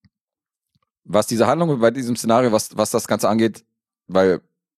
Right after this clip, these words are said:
mehr Story muss ich eigentlich nicht erzählen, für einen Western, der vor neunzehnhundertachtzig entstand und der nicht von Peckinpah stammt,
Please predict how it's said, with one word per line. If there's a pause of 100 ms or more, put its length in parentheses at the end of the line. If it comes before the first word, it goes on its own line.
(280)
mehr
Story
muss
ich
eigentlich
nicht
erzählen, (880)
für
einen
Western,
der
vor
neunzehnhundertachtzig
entstand
und
der
nicht
von
Peckinpah
stammt,